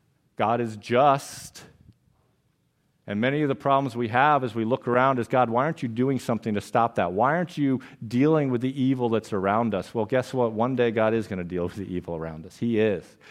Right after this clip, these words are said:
He's waiting because he's waiting for every possible chance for every single person who can turn to Jesus in faith.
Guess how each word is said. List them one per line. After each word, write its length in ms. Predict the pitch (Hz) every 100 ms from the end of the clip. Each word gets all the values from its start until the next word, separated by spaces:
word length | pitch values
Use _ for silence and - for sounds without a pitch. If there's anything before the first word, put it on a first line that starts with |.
| - -
He's 240 | - 120
waiting 800 | 104 101 123 170 220 240 247 - - - - - - -
because 320 | 127 143 131
he's 180 | 120 110
waiting 460 | 127 160 170 170
for 180 | - 135
every 460 | 151 147 156 170 175
possible 640 | - - 147 - 139 135
chance 360 | - 139 131 131
for 200 | - 127
every 300 | 131 135 131
single 300 | - 127 120
person 420 | - 113 - 107
who 100 | 117
can 140 | 110
turn 200 | - 107
to 80 | 104
Jesus 380 | 92 92 90 -
in 60 |
faith. 460 | 82 80 76 _ -